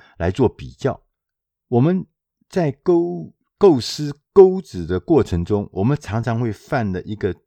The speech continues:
最重要的错误，也最常出现的错误，就是我们是为自己，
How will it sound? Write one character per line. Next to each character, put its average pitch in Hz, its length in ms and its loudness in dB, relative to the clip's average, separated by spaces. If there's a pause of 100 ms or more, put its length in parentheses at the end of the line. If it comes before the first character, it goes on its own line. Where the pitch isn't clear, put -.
最 131 380 -6
重 117 240 -4
要 101 180 -4
的 87 120 -6
错 107 320 -4
误， 95 240 -10
也 78 120 -8
最 - 240 -4
常 90 360 -10
出 135 240 -10
现 131 180 -4
的 90 80 -4
错 107 180 -4
误， 85 240 -6
就 123 160 -2
是 107 240 -6 (420)
我 98 200 -2
们 98 160 0
是 127 200 -6
为 131 360 0
自 190 320 -6
己， - 260 -16